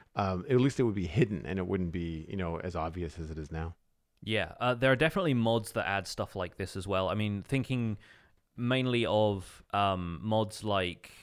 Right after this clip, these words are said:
Speaker 2: uh, chisels and bits, the kind of things that allow you to cut down something to, like, a one pixel layer of a block so that you can turn basically anything into a slab or a, you know, a, a carpet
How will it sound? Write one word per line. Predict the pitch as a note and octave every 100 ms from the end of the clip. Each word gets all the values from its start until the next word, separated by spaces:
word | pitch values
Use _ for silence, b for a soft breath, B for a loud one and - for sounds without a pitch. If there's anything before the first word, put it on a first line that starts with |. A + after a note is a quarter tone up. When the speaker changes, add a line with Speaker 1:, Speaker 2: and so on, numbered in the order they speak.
| -
Speaker 2:
uh, | F#2+ F#2+ F#2 F2+ F2 E2 E2+ - -
chisels | - C3+ A#2+ A2
and | G#2+
bits, | A#2 - - -
the | B2
kind | B2
of | A2
things | A#2 A2
that | B2+
allow | G#2+ G#2+
you | G#2 G2+ F#2+
to | - G#2 G2 -
cut | - A#2
down | - G#2+ G#2 G2+
something | - G2+ G2+ G2+
to, | A#2
like, | G2 F2+
a | G2
one | G#2 G#2+
pixel | G2+ - - B2+ G2+ G2
layer | G2+ G#2 A2
of |
a | G#2+
block | F2+ A2 - - - B B
so | - A#2+
that | G#2+
you |
can | G#2
turn | A2 A2+
basically | G#2+ G2+ G#2+ G#2+
anything | G#2+ A2 A2+ G#2+
into | G#2 G#2+
a |
slab | - A#2+ A2 G#2+ G2+
or | G2 F#2+ F2+
a, | F2 F2 B B B
you | G2
know, | F2+ F2
a, | F2 E2+ D#2
a |
carpet | - A2+ G2+ -